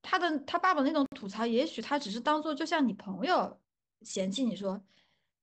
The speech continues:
，“你怎么还不嫁人啊？”你可能听听就会当玩笑一，一笑而过了。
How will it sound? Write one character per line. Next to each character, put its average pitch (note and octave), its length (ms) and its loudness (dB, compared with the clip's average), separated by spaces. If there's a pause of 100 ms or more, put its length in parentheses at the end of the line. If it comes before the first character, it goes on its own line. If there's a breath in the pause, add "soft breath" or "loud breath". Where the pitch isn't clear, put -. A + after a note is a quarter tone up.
(140)
，“你 - 60 -10
怎 A3+ 60 -4
么 A3 140 2
还 F#3+ 140 0
不 B3 80 0
嫁 A3+ 220 0
人 F#3 160 -4
啊？” E3+ 280 -10
你 B3 120 0
可 A#3+ 120 0
能 G#3 160 -4
听 D#4 200 -2
听 D4 360 -2
就 A#3 180 -2
会 G#3+ 420 -2
当 C4+ 180 2
玩 F#3 180 -2
笑 B3+ 160 2
一， A3+ 240 -4 (440)
一 G#3+ 80 -10
笑 C#4 200 2
而 B3+ 120 2
过 D4 280 4
了。 - 240 -6